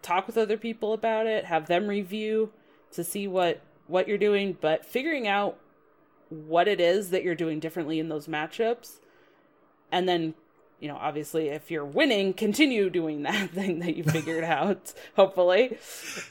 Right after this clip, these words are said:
Speaker 1: Um,
Speaker 2: Keep drawing Incanter's Flow on two. That will help a
Speaker 1: Well,
Speaker 2: great
Speaker 1: yes.
Speaker 2: deal. <laughs>
Speaker 1: Exa-, yeah.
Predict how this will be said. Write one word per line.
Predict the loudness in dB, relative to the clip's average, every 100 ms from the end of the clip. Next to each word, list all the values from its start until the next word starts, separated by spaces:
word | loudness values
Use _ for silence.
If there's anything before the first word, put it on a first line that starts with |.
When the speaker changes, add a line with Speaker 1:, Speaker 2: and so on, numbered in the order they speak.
| -10 2
Speaker 1:
Um, | 6
Speaker 2:
Keep | 6 6
drawing | 6 8 8
Incanter's | 8 6 6 6 8 8 8
Flow | 6 6
on | 8 8 6
two. | 4 4 2 0
That | 0 2
will | 2 6
help | 8 8 6 2 -8 -4
a | 6
Speaker 1:
Well, | 8 8 8
Speaker 2:
great | 4
Speaker 1:
yes. | 2 0
Speaker 2:
deal. | 0 2 2
<laughs> | 4 4 4 0 -8 -8 -6 4
Speaker 1:
Exa-, | 8 8 4 -2 4 4 4 4
yeah. | 6 4